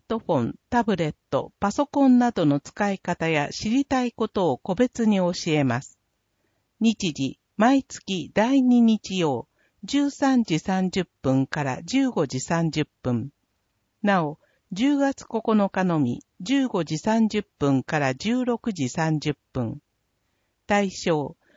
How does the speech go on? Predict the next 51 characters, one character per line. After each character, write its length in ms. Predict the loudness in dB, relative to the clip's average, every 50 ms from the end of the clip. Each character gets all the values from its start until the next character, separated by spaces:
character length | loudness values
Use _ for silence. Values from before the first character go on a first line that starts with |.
| _ _ _ -4
ス 140 | 2 4
マ 220 | 6 6 6 6 4
ー 60 | 2 0
ト 140 | -2 -4 -2
フ 160 | 2 2 4
ォ 20 |
ン 140 | 4 4 4
な 120 | 2 0
ど 120 | 0 0 2
に 180 | 2 2 2
興 300 | 0 0 0 2 2 2
味 160 | 4 2 2 2
が 180 | 2 0 0
あ 60 | 0
る 140 | 0 -2 -2
け 140 | -2 -4 -4
れ 140 | -2 -2 -4
ど、 260 | -2 -4 -6 -6 -8 _ _ _ _ _ _
苦 320 | 2 4 4 4 2 0
手 180 | 0 0 0 0
意 140 | 0 0
識 280 | -2 -6 -10 -6 -6 -2
が 200 | -2 0 0 0
あ 60 | 0 0
る 100 | -2 -4
人。 340 | -4 -8 -12 _ -12 -12 -12 _ _ _ _ _ _ _ _ _ _ _ _ _ _ _
定 220 | _ 2 2 4 4
員 400 | 2 2 2 2 2 0 -2 -4 -10 _ -14
十 320 | -6 -2 2 4 6 8
人 280 | 8 8 8 6 4 2 0
程 260 | 0 0 0 0 -2
度。 220 | -4 -6 -10 -10 _ _ _ _ _ _ _ _ _ _ _ _ _ _ _ _ _ _ _ _
場 160 | 0 0 0
所、 380 | 0 -2 -2 -2 -2 -2 -6 _ _ _
申 280 | 2 4 4 4 2
し 100 | 0 -4 -6
込 140 | -2 0 2
み 140 | 2 0
問 280 | 0 -2 -4 -4 -2 0
い 80 | 0 0
合 60 | 0
わ 160 | 0 -2 -4
せ。 300 | -4 -6 -6 -6 -6 -8 _ _ _ _ _ _ _ _ _ _ _ _ _
十 280 | -4 0 0 2 2 0
月 420 | 0 -2 -4 -4 -8 -8 -4 -2
一 120 | -2 -2 -2 -2
日 300 | -4 -4 -2 -2 -4 -4
九 180 | -2 -2 -2 -2
時 240 | 0 0 0 0 0
以 60 | -2
降。 400 | -4 -2 -2 -2 -2 -4 -8